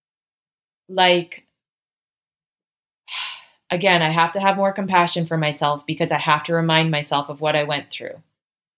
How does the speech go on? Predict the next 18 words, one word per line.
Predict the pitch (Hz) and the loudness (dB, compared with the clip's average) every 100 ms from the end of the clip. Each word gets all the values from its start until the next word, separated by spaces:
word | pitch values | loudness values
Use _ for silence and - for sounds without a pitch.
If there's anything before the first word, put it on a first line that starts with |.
| _ _ _ _ _ _ _ _ _ - | _ _ _ _ _ _ _ _ _ 0
and | 170 165 165 165 | 4 4 2 -2
how | 165 165 160 151 151 147 - _ _ _ 170 | 0 2 2 2 0 -2 -10 _ _ _ -12
being | 160 170 180 | -4 -2 0
here | 196 | 0
today | 196 220 190 151 143 175 _ _ _ _ _ | 0 2 2 2 0 -6 _ _ _ _ _
is | 170 | -2
amazing. | 165 160 143 143 143 151 - _ _ _ _ _ _ | 0 0 -4 -6 -10 -12 -16 _ _ _ _ _ _
And | - | -8
I | 147 147 | -4 -4
did | 143 151 | 0 2
it | 160 262 - - _ _ _ _ _ | 2 0 -4 -10 _ _ _ _ _
and | 170 | -2
I | 165 | 0
got | 165 156 156 | 2 2 0
here. | 143 - | -8 -8
But | 156 | -4
you | 160 | -2
guys, | 175 165 120 - - - | 0 0 0 -6 -10 -12